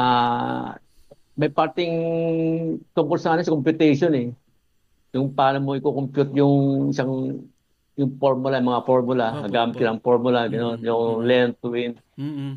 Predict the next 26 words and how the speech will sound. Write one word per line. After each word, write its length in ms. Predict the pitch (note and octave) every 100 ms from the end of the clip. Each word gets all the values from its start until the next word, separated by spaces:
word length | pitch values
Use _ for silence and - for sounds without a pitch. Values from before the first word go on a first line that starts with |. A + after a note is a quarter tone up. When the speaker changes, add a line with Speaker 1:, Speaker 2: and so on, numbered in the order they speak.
| -
Speaker 2:
mm. 220 | C3 B2+
Speaker 1:
pati 200 | C3+ - A2+
yung 160 | A2+
pricing 440 | A2 A#2 A#2+ C3+ B2
niya. 340 | A2 G#2 G#2 - -
Kaya 160 | C3
medyo 320 | B2+ C3 A#2+ C#3+ C3+ C3 C3
naka-, 420 | C3 C3 C3 A#2+
nakakaintindi 600 | C#3 B2+ A#2+ A#2+ B2+ B2
ako 120 | A#2+ B2
nung 200 | B2 A#2+
konti. 320 | B2 A#2 A2+
Speaker 2:
Ah, 140 | G#2 F3
ayos, 180 | E3+ -
sir, 260 | D#3 E3+ -
no? 260 | C3 D3+ -
Speaker 1:
Pero 180 | B2 C3+
nung, 160 | D3 D#3 - - _ -
Speaker 2:
Ah, 120 | C3+
Speaker 1:
nung 120 | D3+
nabigyan 380 | E3+ E3 E3 E3+
ako 60 | E3+
ng 100 | F3
Speaker 2:
okay. 120 | E3
Speaker 1:
break 160 | E3+ F3
nung, 240 | F3 F3